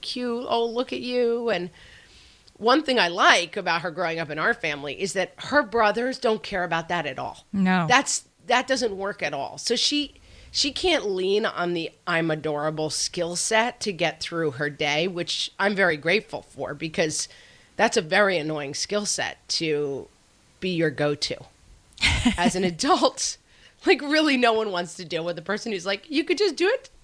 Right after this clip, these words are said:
Speaker 1: for me 'cause I'm adorable."
Speaker 2: Yeah.
Speaker 1: Like, that, that's a good way to just get
Speaker 2: Yeah.
Speaker 1: everyone on earth
Speaker 2: You're
Speaker 1: to
Speaker 2: right.
Speaker 1: despise you. Um,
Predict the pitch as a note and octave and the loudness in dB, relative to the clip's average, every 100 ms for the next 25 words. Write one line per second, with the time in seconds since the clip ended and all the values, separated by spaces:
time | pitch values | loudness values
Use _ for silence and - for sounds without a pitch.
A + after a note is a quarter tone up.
0 | - - C#4+ C#4+ E4 D#4 D4 C4 G#3+ G3 | -4 2 2 2 0 0 2 0 -4 -4
1 | D#4 A4+ A#4+ E4 B3 F#3 F#3+ C4+ A3+ - | 0 2 4 2 2 4 4 2 -2 -8
2 | - - - _ _ A#3 A#3 G#3+ A3 A#3+ | -20 -20 -20 _ _ 4 4 2 -2 -2
3 | G#3 F#3+ E3+ D3+ D#3 D#3+ D3+ - G3+ B3 | -6 -4 -4 -6 -6 -8 -10 -2 6 8
4 | E3+ E3 E3+ D3 C3 C3 F3 F#3+ G#3 D#3 | 8 4 -8 -10 -12 -6 0 6 8 6
5 | D#3+ - G3 G#3 G#3 D#3 D3 - - - | 2 -6 -4 -4 -6 -8 -10 -12 -20 -20
6 | - - - - A3 F#3+ E3 D#3+ | -20 -20 -12 2 4 4 2 -4